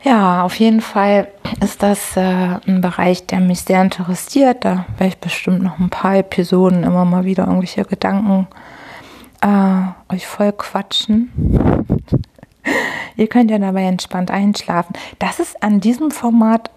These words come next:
tatsächlich mega cool, weil am Ende des Tages, ja, sollt ihr einfach, also einschlafen.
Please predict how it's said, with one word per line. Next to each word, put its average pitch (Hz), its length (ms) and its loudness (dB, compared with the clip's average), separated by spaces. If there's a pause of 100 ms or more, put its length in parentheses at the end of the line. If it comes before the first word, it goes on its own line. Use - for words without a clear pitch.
(300)
tatsächlich - 1000 -6 (680)
mega 202 380 2 (180)
cool, 202 480 2 (1500)
weil 190 220 0
am 180 140 0
Ende 202 300 2
des 214 200 0
Tages, 220 840 0 (1700)
ja, 175 300 0 (100)
sollt 202 260 -2
ihr 208 220 -2
einfach, 196 400 -4
also 175 300 -2 (120)
einschlafen. 165 1080 -2